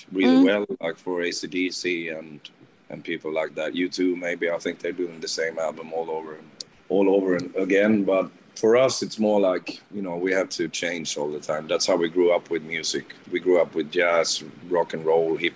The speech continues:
Speaker 1: hop, you know, all the, all the blending that was there in the nineties, 'cause the
Speaker 2: Mm-hmm.
Speaker 1: nineties were very, you know, there was a lot of var-,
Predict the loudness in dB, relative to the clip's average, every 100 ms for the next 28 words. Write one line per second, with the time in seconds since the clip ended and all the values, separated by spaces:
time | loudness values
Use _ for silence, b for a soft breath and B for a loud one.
0 | -2 0 0 -2 -20 -20 -6 -2 -2 -2
1 | 2 2 4 2 4 4 4 4 4 4
2 | 4 4 2 -2 -16 -18 -12 0 0 2
3 | 2 4 2 0 0 2 2 0 -2 -2
4 | -4 -2 2 4 2 0 -8 _ -2 2
5 | 4 2 0 -6 -6 -14 B B B B
6 | B -20 -20 -20 -12 -8 0 2 4 4
7 | 2